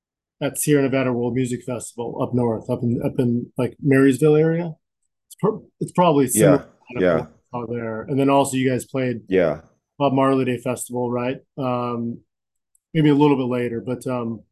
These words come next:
Speaker 1: yeah. Okay. Yeah, that was, <clears throat> yeah. So that was, that was early on. Um, we're gonna talk about some of your recordings.
Speaker 2: Yeah, that was the ear-, early lineup.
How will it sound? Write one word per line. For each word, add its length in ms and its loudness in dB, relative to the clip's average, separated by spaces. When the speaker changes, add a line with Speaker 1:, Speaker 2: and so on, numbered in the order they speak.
Speaker 1:
yeah. 320 -2
Okay. 340 2
Yeah, 140 0
that 160 0
was, 420 -2
<clears throat> 500 -2
yeah. 320 0
So 160 0
that 120 6
was, 160 6
that 160 6
was 140 6
early 300 6
on. 480 -2
Um, 360 2
we're 100 4
gonna 120 4
talk 140 2
about 160 -4
some 120 -2
of 60 0
your 100 0
recordings. 380 4
Speaker 2:
Yeah, 60 4
that 100 4
was 120 2
the 100 4
ear-, 560 2
early 300 4
lineup. 580 2